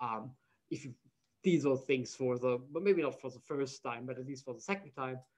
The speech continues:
and those cohomology rings that always look like, or, um, the, the, you should keep the flavor in mind, right? They always look like an exterior algebra or polynomial ring quotient, kind of always the same flavor, type,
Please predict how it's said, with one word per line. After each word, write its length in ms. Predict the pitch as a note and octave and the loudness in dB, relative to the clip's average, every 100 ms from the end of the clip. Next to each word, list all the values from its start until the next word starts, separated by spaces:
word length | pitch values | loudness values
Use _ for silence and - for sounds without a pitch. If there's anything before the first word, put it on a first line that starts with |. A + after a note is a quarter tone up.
| _ _ | _ _
and 140 | A#2+ B2 _ _ C#3 | -16 -16 _ _ _
those 220 | C#3 C3+ | -6 -6
cohomology 580 | - C3 A#2+ B2 A#2 A#2 | -4 -6 -4 -4 -4 -4
rings 280 | A#2 A2+ - | -4 -6 -8
that 120 | B2+ - | -10 6
always 580 | D#3 F3 D#3 C#3 B2+ | 10 10 10 6 4
look 220 | B2+ B2+ B2+ | 0 0 0
like, 320 | A#2+ A2+ A2 _ _ _ _ _ | 0 -2 -8 _ _ _ _ _
or, 240 | A#2+ A2 G#2+ - - | -12 -10 -10 -14 -16
um, 220 | A#2 A#2+ B2+ | -14 -18 -10
the, 120 | C3+ C3 | -10 -4
the, 120 | C3 | -4
you 120 | C3+ | -2
should 180 | C3+ G3+ | -2 0
keep 160 | G3 F#3+ | 0 0
the 80 | B2+ | -4
flavor 440 | - D#3+ E3 C3+ | 8 10 10 8
in 120 | A2 | 0
mind, 240 | A#2 A#2 A2 | -4 -6 -4
right? 180 | C#3 C3+ | -6 -4
They 80 | C3 | -2
always 480 | D3+ D#3+ D#3 B2+ - | 2 2 2 -2 -6
look 160 | B2+ B2+ | -10 -6
like 220 | A#2+ A2 C3 | -6 -6 -10
an 80 | C3 | -16
exterior 560 | - - C3+ C3 A#2+ | -16 -4 -4 -2 -2
algebra 640 | A#2 A2+ A#2+ A#2+ A2+ B2+ A#2+ | -2 -2 -2 -4 -4 0 0
or 280 | A2+ A#2 - | 0 -4 -2
polynomial 500 | B2 A2+ A#2+ A2+ A2 | -2 -2 -6 -8 -10
ring 160 | G#2+ B2+ - | -10 -14 -14
quotient, 400 | B2+ C3 - B2+ _ _ _ _ - | -18 -16 -18 _ _ _ _ _ -8
kind 120 | B2+ | -6
of 60 | |
always 300 | A2+ A#2+ A2 | -4 -8 -8
the 100 | - | -16
same 220 | B2+ A2 A2 - - | -18 -18 -20 -20 -18
flavor, 500 | - C3+ C3+ B2 A2+ - | -2 0 0 -2 -6 -10
type, 160 | A#2+ | -14